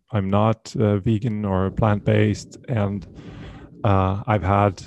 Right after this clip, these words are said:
uh, you know, history or a history of doing that and so on. And, uh, but I always think it's good to, uh, help people where they are. And, uh, uh,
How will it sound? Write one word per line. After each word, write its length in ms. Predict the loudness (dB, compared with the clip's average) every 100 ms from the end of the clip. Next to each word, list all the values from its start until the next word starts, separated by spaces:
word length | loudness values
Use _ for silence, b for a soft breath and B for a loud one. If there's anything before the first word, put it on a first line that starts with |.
| -2
uh, 180 | 0
you 180 | 0 0
know, 220 | 0 0
history 680 | 2 0 0 0 0 0 -2
or 200 | 0 2
a 180 | 2 0 -2
history 380 | -2 0 2 2
of 260 | 2 -2
doing 300 | 0 0 0
that 360 | 0 0 -2 -4
and 140 | -10 -6
so 220 | -2 -2
on. 320 | -2 -4 -8 _ -8
And, 440 | -4 -4 -6 -4
uh, 200 | -2 -4 -6 b b b b b b _ _ -2
but 220 | -2 0
I 200 | 2 2
always 520 | 4 4 4 0 -2
think 420 | -4 -4 -4 -6
it's 160 | -8 -4
good 320 | -2 -2 -4 -20 _ _
to, 440 | -8 -4 -2 -2 -4 -6
uh, 220 | -6 -4
help 260 | -4 -4 -4
people 300 | -6 -4 -4
where 180 | -4
they 120 | -4 -6
are. 280 | -6 -8 -12 _ _ _ _ _
And, 420 | -6 -4 -4 -6
uh, 400 | -4 -4 -6 -10 -16 _ _
uh, 300 | -12 -10 -10